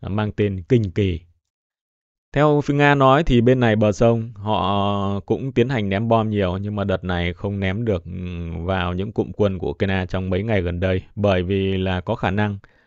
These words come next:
là những cánh quân đó đã lên đường sang tuyến phía mặt trận miền Đông, Zaporizhia, Uleda, Adivka, Bakhmut.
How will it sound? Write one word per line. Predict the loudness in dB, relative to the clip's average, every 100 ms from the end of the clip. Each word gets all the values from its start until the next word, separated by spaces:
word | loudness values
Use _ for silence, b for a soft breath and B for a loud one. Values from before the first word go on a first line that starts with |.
| b
là | -4 -2 0 0 0 -2
những | -4 -2
cánh | -2 0
quân | 0 2
đó | 0 0
đã | -2 0
lên | 0 0
đường | 0 -2 -6
sang | -6 -4 -4 -6
tuyến | -4 -4 -4
phía | -4 -2 -2
mặt | -4 -6
trận | -6 -6
miền | -6 -4 0
Đông, | 0 -2 _
Zaporizhia, | -6 -4 -4 -6 -4 -4 -4 -6 -4
Uleda, | -2 -2 -2 -2 -4 -6 b b b
Adivka, | -6 -2 -2 -2 -2 -2 -4
Bakhmut. | -6 -4 -6